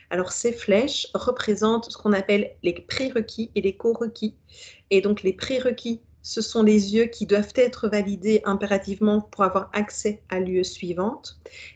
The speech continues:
Et les co-requis, ce sont les, les, les U E, euh, lors de la constitution de votre P A E, où vous serez obligé de prendre les deux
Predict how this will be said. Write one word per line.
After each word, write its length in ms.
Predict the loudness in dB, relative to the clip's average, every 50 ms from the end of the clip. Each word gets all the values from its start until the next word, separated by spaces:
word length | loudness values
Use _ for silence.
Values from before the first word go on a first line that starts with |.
| _ _
Et 160 | 4 4 4
les 160 | 4 2 0
co-requis, 580 | 0 0 -2 0 0 0 -2 0 0 -2 -2 -2
ce 140 | -4 -6 -8
sont 180 | -6 -2 0
les, 200 | 2 2 0 0 0
les, 240 | 2 2 4 4 4
les 360 | 4 4 4 2 0 -4 -4
U 120 | 0 0
E, 160 | 0 0 -2 -6 _ _ -20 -20 -20 _ _ _ 0
euh, 300 | 0 2 2 2 0 0
lors 200 | 0 0 -2 -2
de 80 | -2 -2
la 80 | -2 0
constitution 640 | 0 0 0 0 0 -4 -4 -4 -4 0 2 2
de 80 | 4 4
votre 300 | 2 0 -2 -2 -6 -8
P 260 | -2 0 2 2 2
A 100 | 2 2 2
E, 160 | 0 0 -2 -6 -12 _ _
où 100 | -4 -2
vous 120 | -2 -4 -6
serez 380 | -4 -4 -2 -2 -2 -2 2 4
obligé 460 | 4 4 4 2 0 0 0 0 0
de 120 | 0 -4
prendre 280 | -6 -4 0 2 4 4
les 160 | 4 2 0
deux 280 | 0 -2 -4 -4 -4